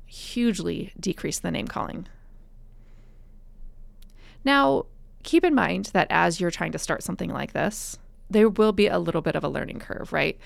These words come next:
So, I mean, we came across some things like they were trying to spell it out, like trying to spell your S T U P I D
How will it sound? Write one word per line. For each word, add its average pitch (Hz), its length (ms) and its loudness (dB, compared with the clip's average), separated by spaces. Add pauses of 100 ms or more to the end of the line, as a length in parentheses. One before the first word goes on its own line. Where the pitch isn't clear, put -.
(240)
So, 180 400 4
I - 60 0
mean, 165 140 0
we 170 100 0
came 160 200 -6
across - 240 -2
some - 140 -8
things - 260 -10
like - 140 -8
they 165 100 -2
were 160 80 -4
trying 151 260 -6
to 165 100 -6
spell 190 500 4
it - 100 0
out, - 300 -2
like - 180 -6
trying 165 160 -6
to 170 80 -4
spell 160 300 -2
your 190 280 0
S 196 160 -2
T - 140 -4
U 190 240 -4
P 202 240 -2
I 165 120 2
D 160 420 -2